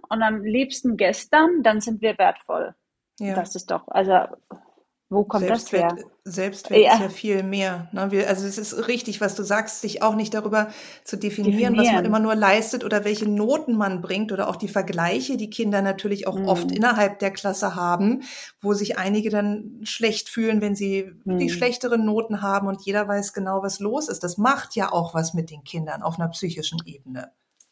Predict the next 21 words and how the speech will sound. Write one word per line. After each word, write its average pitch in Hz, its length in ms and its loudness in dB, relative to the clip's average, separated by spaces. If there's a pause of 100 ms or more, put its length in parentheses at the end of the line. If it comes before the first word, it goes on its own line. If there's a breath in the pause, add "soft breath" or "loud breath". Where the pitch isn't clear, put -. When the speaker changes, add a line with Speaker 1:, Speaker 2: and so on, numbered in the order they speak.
(140)
Speaker 1:
Absolut, 220 840 8 (160)
absolut. 240 640 2
Und 196 160 -4
ich 202 100 -4
glaube, 226 340 6
so 226 180 -6
Thema 208 420 0
Selbstwert, 220 800 4 (680 loud breath)
ähm, 202 480 0
das 220 300 2
kannst 247 360 2
du 247 60 6
nur 240 640 8
wirklich 233 840 4 (600)
authentisch 262 1040 0
finden, 254 480 2
spüren, 240 720 0 (100)
wenn 202 420 2
du 196 220 -4
Zeit 208 560 2
bekommst, 208 680 -4